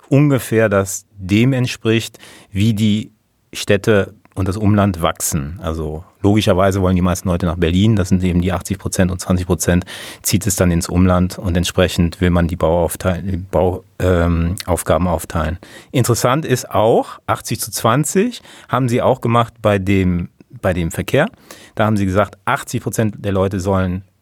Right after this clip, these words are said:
über die Bahnen, die da neu organisiert werden, in die Stadt fahren und nur zwanzig Prozent künftig mit den Au-, mit dem eigenen Auto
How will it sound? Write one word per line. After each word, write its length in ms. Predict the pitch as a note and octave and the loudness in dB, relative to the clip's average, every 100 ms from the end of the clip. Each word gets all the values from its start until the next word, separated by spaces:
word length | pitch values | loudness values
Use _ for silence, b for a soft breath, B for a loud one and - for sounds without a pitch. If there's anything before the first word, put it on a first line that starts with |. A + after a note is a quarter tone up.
| _ - | _ -10
über 280 | F#2 E2 | -4 -4
die 500 | E2 - - D#2+ D#2+ _ _ _ - | -4 -12 -12 -10 -10 _ _ _ -4
Bahnen, 680 | F#2+ G2+ A#2 C#3+ D#3+ D#3 C3 | 0 2 4 4 2 0 -2
die 180 | G2+ F#2 | -4 -2
da 400 | F#2+ F2 E2 - | 0 -2 -4 -4
neu 520 | G#2 F#2 G2 G#2+ G#2 - | 0 2 4 2 0 -2
organisiert 580 | F#2+ G2 F2 F2+ A#2 G#2 | -2 0 0 0 0 0
werden, 400 | A2 A#2 A#2 A2 B B B B B B B _ - | 0 2 0 -4 B B B B B B B _ 0
in 160 | C3+ | 2
die 120 | C3 | 2
Stadt 260 | - F2+ G2 | 0 -2 -4
fahren 340 | - A2+ B2 | 0 0 0
und 200 | G#2+ G#2 | -2 0
nur 120 | G#2 F#2 | 0 0
zwanzig 480 | - G2 G#2+ A2+ | 0 0 0 -2
Prozent 380 | - G#2 F#2+ F#2+ | -2 0 0 0
künftig 540 | - F2 - - F#2+ F#2+ | 0 -2 -2 -4 -2 -2
mit 140 | - | 0
den 100 | F#2+ | -2
Au-, 160 | F2+ G2+ | -2 0
mit 100 | G2+ | 2
dem 100 | G2+ | 2
eigenen 300 | F#2+ F#2 F#2+ | 2 2 2
Auto 460 | F2 F#2 G#2+ G2 | 2 2 0 0